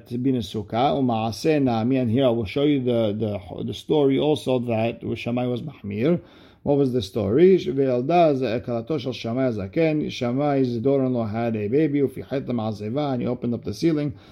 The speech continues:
V'sikech ala mita bishvil katan, and he put schach over the bed for the child. The next Mishnah, "Kol shivat yamim adam oseh sukkato keva." For the seven days, a person makes his sukkah, his,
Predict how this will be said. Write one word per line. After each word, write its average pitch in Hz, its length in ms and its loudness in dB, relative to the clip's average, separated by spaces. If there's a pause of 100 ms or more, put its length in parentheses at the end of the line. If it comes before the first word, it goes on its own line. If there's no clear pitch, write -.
(140)
V'sikech 135 640 0
ala 120 380 0
mita 113 500 0
bishvil 117 540 -4
katan, 110 460 -6 (280)
and 131 140 0
he 120 80 4
put 120 160 -4
schach 143 540 0
over 131 420 2
the 131 160 -2
bed 156 400 4
for 120 380 0
the 117 100 -4
child. 95 480 -6 (720)
The 143 100 -2
next 160 280 2
Mishnah, 147 540 2
"Kol 165 280 8
shivat 143 460 0
yamim 131 440 0
adam 139 320 0
oseh 131 480 0
sukkato 117 640 -2
keva." 143 480 2 (400)
For 127 220 2
the 120 100 0
seven 147 460 2
days, 139 260 4
a 123 60 2
person 135 380 -2
makes 123 300 -2
his 113 140 -6
sukkah, 135 800 0
his, 113 500 2